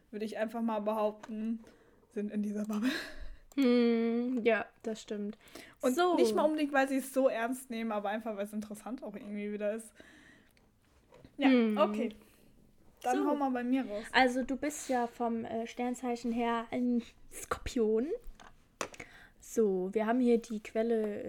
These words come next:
Speaker 2: äh, sternregister punkt de. Ich bin verschiedene Quellen rausgesucht, weil, aber ich glaub, es steht halt überall irgendwo das Gleiche.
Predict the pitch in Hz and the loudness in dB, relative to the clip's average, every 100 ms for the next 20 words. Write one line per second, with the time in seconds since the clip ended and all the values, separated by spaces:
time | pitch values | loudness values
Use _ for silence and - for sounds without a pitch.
0 | 202 196 - 240 294 226 202 190 - 190 | -4 -4 -4 -6 -4 -6 -6 -8 -12 -12
1 | - 196 - 202 202 254 - _ - - | -14 -14 -10 -8 -6 -6 -8 _ -20 -18
2 | - - 240 233 - 262 277 269 - 262 | -12 -2 0 0 -2 -2 -2 -4 -4 0
3 | 269 269 269 262 240 262 277 262 220 214 | 0 -2 -4 -4 -6 -4 -4 -2 0 2
4 | 220 214 196 202 - - 196 196 196 190 | 0 -2 -4 -6 -6 -8 -8 -6 -4 -2
5 | 202 190 190 - 196 196 220 | -2 -4 -8 -8 -8 -4 -2